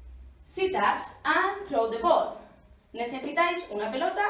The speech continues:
y vamos a hacer abdominales. Brazos atrás y arriba.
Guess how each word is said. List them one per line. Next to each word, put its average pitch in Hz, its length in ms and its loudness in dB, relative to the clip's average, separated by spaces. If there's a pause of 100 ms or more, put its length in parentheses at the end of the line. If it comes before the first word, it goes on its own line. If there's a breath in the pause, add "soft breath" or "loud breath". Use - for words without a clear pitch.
y 349 240 -2
vamos 294 240 -2
a - 40 -10
hacer 339 360 -4
abdominales. 262 920 -6 (4000)
Brazos 254 340 -2
atrás 370 380 -2
y 285 80 0
arriba. 320 380 2